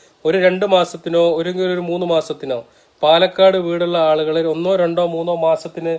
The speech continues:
നിങ്ങളുടെ വീടിന്റെ അപ്സ്റ്റെയർ അവർക്ക് വേണ്ടി ഒഴിഞ്ഞു കൊടുക്കുക നിങ്ങള്. വാടകക്കാര് വരികയാണെങ്കിൽ നമ്മൾ കൊടുക്കാറില്ലേ? നാലോ അഞ്ചോ ആയിരം കിട്ടുകയാണെങ്കിൽ നമ്മൾ, അപ്പൊ തൽക്കാലം വാടക വാങ്ങിക്കണ്ട.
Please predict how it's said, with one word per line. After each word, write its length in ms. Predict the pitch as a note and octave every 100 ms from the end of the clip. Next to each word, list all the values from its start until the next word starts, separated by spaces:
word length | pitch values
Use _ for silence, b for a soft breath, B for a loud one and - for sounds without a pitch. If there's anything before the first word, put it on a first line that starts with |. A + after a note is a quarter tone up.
| E3 b b D3+
നിങ്ങളുടെ 260 | D#3+ F3+ F#3+
വീടിന്റെ 380 | E3+ E3 E3+
അപ്സ്റ്റെയർ 480 | E3 - - F3 F3
അവർക്ക് 340 | E3 D#3 D#3 E3+
വേണ്ടി 220 | E3 E3
ഒഴിഞ്ഞു 220 | D#3 D#3+
കൊടുക്കുക 300 | D#3 C#3+ D3
നിങ്ങള്. 260 | C3 B2+ A#2+ _ _ _ _ _ _ _ _ _ _ C#3
വാടകക്കാര് 500 | D#3 F#3 F#3+ G3+ G3+
വരികയാണെങ്കിൽ 480 | G3 F#3+ F#3+ F#3+
നമ്മൾ 220 | F#3+ F#3 F#3
കൊടുക്കാറില്ലേ? 580 | F#3 E3+ F#3 F#3 E3+
നാലോ 300 | C#3 D3+ E3
അഞ്ചോ 360 | E3+ E3+ F3+ F3 B B -
ആയിരം 280 | E3 F3 F3
കിട്ടുകയാണെങ്കിൽ 360 | E3 F3 F3
നമ്മൾ, 260 | F3 E3+ E3+
അപ്പൊ 220 | C#3+ F3+ E3
തൽക്കാലം 440 | E3 E3 G3+ G#3+
വാടക 240 | G3+ F#3+ G3
വാങ്ങിക്കണ്ട. 520 | F#3+ F3+ F3+ F3+